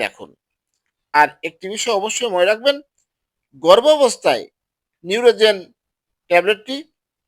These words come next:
গর্ভবতী মহিলাদের ক্ষেত্রে ব্যবহার নিরাপদ, তবে স্তন্যদানকারী মহিলাদের ক্ষেত্রে বিশেষজ্ঞ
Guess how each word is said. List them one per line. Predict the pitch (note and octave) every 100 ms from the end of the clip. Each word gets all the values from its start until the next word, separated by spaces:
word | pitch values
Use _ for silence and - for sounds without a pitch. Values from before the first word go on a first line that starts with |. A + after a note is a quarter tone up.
| _ _ _ _ _
গর্ভবতী | D3+ E3 B3 C4 C4 A3
মহিলাদের | G#3+ A#3+ A#3+ -
ক্ষেত্রে | A3 A#3 A#3 F#3
ব্যবহার | F3+ A3 C4+ _ _ _ _
নিরাপদ, | E3 D#3 - G2 - _ _ _ _ _ _ _ _ _ _ G#3
তবে | G3+ F3+ C#3+ - _ _ _ _ _ _ _ -
স্তন্যদানকারী | G#3 - C#4 B3+ A#3+ A#3 A3+ G#3+
মহিলাদের | G3 G#3+ A#3+ B3+
ক্ষেত্রে | A#3+ - G3+ G3 _ _ _ _ C3+
বিশেষজ্ঞ | F#3+ - C4 C4